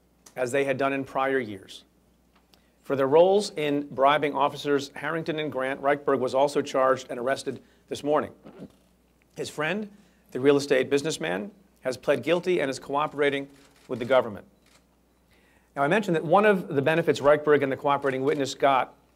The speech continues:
was helping get gun licenses. That brings me to the second alleged criminal scheme, one that corrupted a function at the heart of what law enforcement does,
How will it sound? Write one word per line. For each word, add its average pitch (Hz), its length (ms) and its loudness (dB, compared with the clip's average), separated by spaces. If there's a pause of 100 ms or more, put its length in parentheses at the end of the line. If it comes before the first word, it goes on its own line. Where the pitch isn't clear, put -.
(100)
was 127 160 -6
helping 147 360 0
get 127 340 0
gun 180 180 -8
licenses. 113 600 -8 (800)
That 151 180 0
brings 156 180 -2
me 160 100 -2
to 143 100 -4
the 123 80 -4
second 170 480 -2 (260)
alleged 131 400 0
criminal 123 280 -6
scheme, 202 460 -8 (600)
one 156 200 4
that 175 120 -2
corrupted 175 400 2
a 175 60 0
function 151 500 -6 (460)
at 139 120 -4
the 139 60 0
heart 208 300 4
of 190 60 0
what 170 120 4
law 156 140 2
enforcement 147 520 0
does, 110 400 -2